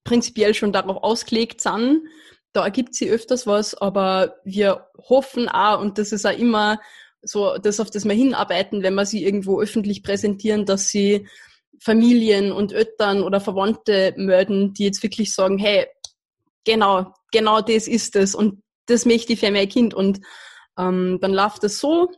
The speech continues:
dass man uns einfach mal eine E-Mail schreibt mit, „Hey, so und so schaut's aus und das und das ist die Lage.“ Und Kind einmal vorbeischauen. Man kann sich dann auch normalerweise ein bisschen aussuchen, was für Lieblingsheld das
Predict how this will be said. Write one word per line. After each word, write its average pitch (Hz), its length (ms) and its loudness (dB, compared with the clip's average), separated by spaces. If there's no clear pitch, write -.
dass 202 140 -4
man 196 120 0
uns 190 140 0
einfach 202 300 -6
mal 185 160 -2
eine 190 100 -4
E-Mail 302 300 4
schreibt 233 380 -2
mit, 196 180 -4
„Hey, 233 360 2
so 196 180 -4
und 196 120 0
so 208 120 0
schaut's 190 360 -4
aus 247 440 0
und 190 600 -4
das 196 160 0
und 202 160 -4
das 196 140 -2
ist 202 200 -8
die 220 60 -8
Lage.“ 240 480 -2
Und 202 400 0
Kind 254 240 0
einmal 233 160 0
vorbeischauen. 180 880 -6
Man 190 140 -4
kann 226 200 0
sich 226 140 -2
dann 196 160 0
auch 180 360 0
normalerweise 196 720 0
ein 196 60 -14
bisschen 208 260 -2
aussuchen, 214 880 0
was 165 220 -2
für 190 420 2
Lieblingsheld 202 960 0
das - 420 -6